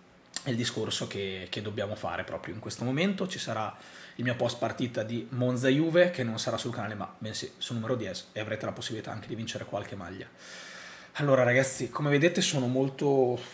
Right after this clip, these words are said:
tranquillo, e la cosa mi, mi, mi sorprende,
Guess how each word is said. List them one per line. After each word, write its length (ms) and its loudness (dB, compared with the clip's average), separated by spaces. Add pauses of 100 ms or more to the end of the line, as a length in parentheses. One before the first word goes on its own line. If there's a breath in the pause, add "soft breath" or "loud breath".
(840 loud breath)
tranquillo, 720 -4 (360 loud breath)
e 580 -6
la 140 0
cosa 240 8
mi, 260 -2
mi, 320 -8
mi 140 -4
sorprende, 760 0